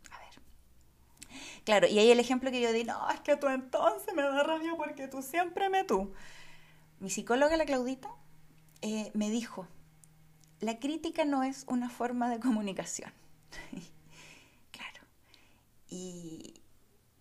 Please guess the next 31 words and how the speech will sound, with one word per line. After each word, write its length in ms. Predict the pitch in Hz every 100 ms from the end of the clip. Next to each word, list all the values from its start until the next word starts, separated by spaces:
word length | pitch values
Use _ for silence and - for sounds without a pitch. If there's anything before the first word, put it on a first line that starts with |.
| _
y 180 | 180 185
eso, 260 | 202 214 220
la 120 | 190
crítica, 580 | 196 214 226 233 233 226
en 120 | 214
la 80 | 185
crítica 320 | 208 226 247
hay 140 | 254 254
emo-, 220 | 254 247 - - -
hay 140 | 233
mucha 280 | 240 277 339
emocionalidad, 800 | 330 320 294 269 240 214 226 453 - - -
entonces 220 | - 214 233
tiene 180 | 262
mucho 260 | 247 277 359
sentido. 480 | 359 339 381 392 - - _ _ - - _ - _ _ -
En 100 | -
este 200 | 214 220
caso, 340 | 220 226 262 262 - - -
lo 100 | 202
más 160 | 220 220
probable 280 | 233 233
es 60 | 247
que 80 | 240
la 120 | 226
contraparte, 760 | 214 208 185 196 214 - 254
si 120 | - 214
es 60 |
que 100 | -
tú 320 | - 233 233 - - - _ - -
criticas, 760 | - 170 170 208 226 480 -